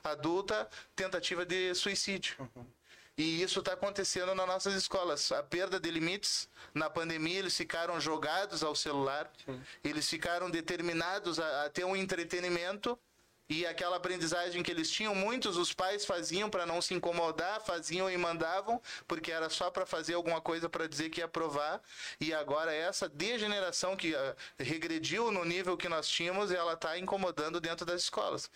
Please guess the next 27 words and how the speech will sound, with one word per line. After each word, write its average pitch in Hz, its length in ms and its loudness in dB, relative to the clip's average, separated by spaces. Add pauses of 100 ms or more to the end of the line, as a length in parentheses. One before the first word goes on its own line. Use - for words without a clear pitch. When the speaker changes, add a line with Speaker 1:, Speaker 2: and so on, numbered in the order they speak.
(260)
Speaker 1:
Incomodando 160 580 2
no 190 100 2
sentido 175 480 0
que 196 140 -4
a 185 80 0
gente 185 240 -2
não 175 160 2
tem 202 240 -2
soluções, 202 720 0 (320)
nós 156 220 0
não 165 120 0
temos 190 320 0
ferramentas. 208 960 0
Speaker 2:
Estrutura. 143 680 0 (160)
Speaker 1:
Um, 156 60 2
uma 170 160 2
coisa 202 320 0
que 202 80 0
nós 185 180 0
conversávamos 175 800 0
aqui 160 280 -2
antes 170 280 -2
de 160 80 0
eu 151 160 4
vir 160 240 2
aqui 160 260 -2
conversar, 156 460 0